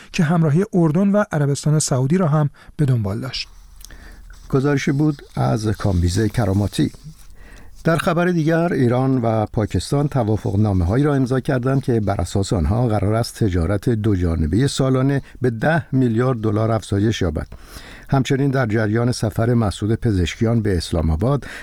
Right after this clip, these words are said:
Speaker 2: قرار شد که دو کشور برای مبارزه با تروریسم همکاری بیشتری کنند. شهناز شریف، نخست وزیر پاکستان، دوازده مرداد ماه در یک نشست خبری مشترک با مسعود پزشکیان گفت:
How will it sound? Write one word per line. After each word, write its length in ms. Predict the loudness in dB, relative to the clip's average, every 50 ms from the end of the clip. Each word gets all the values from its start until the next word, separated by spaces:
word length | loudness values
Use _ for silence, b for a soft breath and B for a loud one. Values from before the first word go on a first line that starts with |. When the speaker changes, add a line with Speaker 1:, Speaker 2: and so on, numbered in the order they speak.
| B B -4
Speaker 2:
قرار 260 | 0 0 2 2 0
شد 220 | 0 0 -2 -2 0
که 160 | 0 0 2
دو 160 | 2 2 0
کشور 500 | 0 0 -4 -4 -2 0 0 0 0 -2 B B B B -4
برای 320 | 0 0 2 2 2 4
مبارزه 540 | 4 4 2 2 2 0 -2 -2 -2 -2 -2
با 160 | 0 -2 -2 -4 -4
تروریسم 720 | -2 -2 0 2 2 2 2 2 2 2 0 0 -2 0
همکاری 440 | 0 0 0 0 -2 0 2 2 2
بیشتری 420 | 2 2 0 0 0 0 -2 -2 -2
کنند. 320 | -2 -2 -2 -4 -4 -8 B B B B B B B B B B B B B B -4
شهناز 460 | 0 0 2 2 2 2 0 0 0
شریف، 400 | -2 0 2 2 2 2 0 0
نخست 360 | -2 -2 0 -2 -2 -2 -2 -2
وزیر 400 | -2 0 0 0 2 2 0 0
پاکستان، 720 | 0 -2 -2 0 -2 -4 -2 -2 0 0 2 2 2 2
دوازده 500 | 0 0 0 0 -2 0 0 0 2 2
مرداد 400 | 2 2 0 0 -2 -2 0 0
ماه 220 | 2 2 2 0
در 200 | 0 0 0 0
یک 300 | 2 2 0 0 -2 -6 -6 -2
نشست 460 | -2 -2 0 0 -2 -2 -2 -2 -4
خبری 500 | -2 -2 -4 -4 -4 -4 -2 0 2 2
مشترک 480 | 4 2 2 0 -2 -2 -2 -2 -2 -2 0
با 100 | 0 0
مسعود 420 | 0 0 -2 -2 -2 -2 0 0
پزشکیان 640 | 0 0 0 0 0 -2 -2 -2 -2 -2 0 0 0 2
گفت: 320 | 0 0 0 -2 B